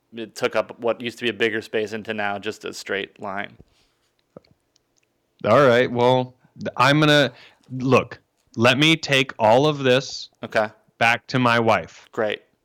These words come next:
Speaker 2: Let me run this by her.
Speaker 1: Fantastic.
Speaker 2: Okay? And then, and, and then just to be very upfront, I'm still probably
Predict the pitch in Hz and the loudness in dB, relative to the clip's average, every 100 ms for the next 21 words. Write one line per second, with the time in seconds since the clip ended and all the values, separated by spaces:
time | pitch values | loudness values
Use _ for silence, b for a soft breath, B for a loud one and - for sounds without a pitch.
0 | _ _ _ 113 123 131 127 110 117 123 | _ _ _ -2 0 2 2 2 4 4
1 | 127 120 110 - 104 98 92 90 85 - | 4 0 -4 -4 -2 -2 -4 -12 -16 -16
2 | - 113 104 104 95 - - _ _ _ | -8 -8 -4 -6 -6 -12 -18 _ _ _
3 | _ _ _ _ _ 101 117 113 131 - | _ _ _ _ _ -4 2 2 2 0
4 | 117 110 113 113 113 117 _ _ _ _ | -2 0 2 2 0 -4 _ _ _ _
5 | _ _ _ _ _ _ _ - - - | _ _ _ _ _ _ _ -20 -8 0
6 | 127 123 117 131 127 117 117 113 123 131 | 2 2 -2 -2 0 2 0 0 0 0
7 | 123 110 127 135 120 - 117 110 117 110 | -2 2 4 4 2 0 0 0 -4 -4
8 | - 135 127 123 - 139 123 131 127 123 | -2 0 0 -2 -2 2 2 2 0 0
9 | 123 120 - | 0 0 -4